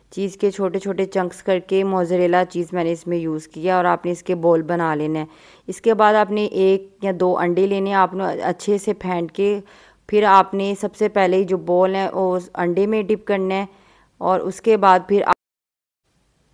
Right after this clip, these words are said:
ब्रेड क्रम्स में आपने कोट कर लेना है और इसी तरह आपने बॉल बनाते जाना है। उसके अंदर आपने चीज़ ऐड करनी है और आपने इसी तरह शेप बना के आपने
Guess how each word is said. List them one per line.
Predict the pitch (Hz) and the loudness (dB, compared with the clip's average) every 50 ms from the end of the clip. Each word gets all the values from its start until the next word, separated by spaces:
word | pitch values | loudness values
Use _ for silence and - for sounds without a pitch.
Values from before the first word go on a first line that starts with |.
| _ _ _ | _ _ _
ब्रेड | 196 165 190 196 196 196 196 196 - | -6 -2 2 4 4 4 2 0 -4
क्रम्स | 214 208 202 190 196 | -4 -4 -4 -8 -10
में | 196 202 202 | -8 -6 -2
आपने | 190 180 170 - - 185 185 185 | -2 -2 -2 -2 -4 -6 -6 -6
कोट | 185 - 185 170 165 165 | -4 -4 -2 -2 -2 -2
कर | - - 196 190 | -2 -4 -4 -4
लेना | 190 190 190 196 196 | -2 -4 -6 -6 -6
है | 196 | -6
और | 185 175 185 180 | -4 -4 -4 -6
इसी | 185 175 - 202 196 | -6 -8 -10 -10 -8
तरह | 196 196 196 196 | -6 -4 -4 -4
आपने | 190 - - 185 180 175 175 - 190 185 185 190 196 190 190 - _ _ _ _ _ 175 | -4 -2 -2 0 0 -2 -2 -4 -6 -6 -4 -6 -6 -10 -12 -18 _ _ _ _ _ -6
बॉल | 175 185 185 185 190 | 0 2 2 2 2
बनाते | 185 196 190 190 185 175 - 190 | 0 -2 -2 -2 -4 -2 -2 -4
जाना | 190 202 190 190 196 | -2 -2 -4 -4 -4
है। | 196 | -6
उसके | 190 - - 190 | -8 -8 -8 -6
अंदर | 190 190 185 | -4 -2 -2
आपने | 185 175 175 185 185 180 | -2 -2 -2 -6 -8 -8
चीज़ | 180 - 180 180 190 175 180 - 180 | -8 -10 -8 -8 -8 -8 -8 -4 -2
ऐड | 180 170 165 165 | -2 -2 -2 -2
करनी | - - 180 175 175 180 190 196 | -2 -4 -4 -2 -2 -4 -6 -6
है | 196 196 196 - | -6 -8 -8 -8
और | 170 180 175 170 175 175 | -6 -4 -4 -2 -2 -2
आपने | 170 170 175 165 165 - 175 180 185 | -2 -2 -2 -2 -2 -4 -8 -8 -8
इसी | 175 - - 190 | -8 -8 -10 -8
तरह | 190 190 185 185 185 175 - | -8 -6 -6 -6 -8 -8 -10
शेप | - - 170 175 165 | -10 -8 -8 -6 -6
बना | 165 180 175 170 165 160 160 - | -6 -6 -6 -4 -6 -6 -8 -8
के | 180 185 | -8 -6
आपने | 185 175 165 165 - 170 175 180 185 | -4 -4 -4 -4 -6 -8 -6 -6 -8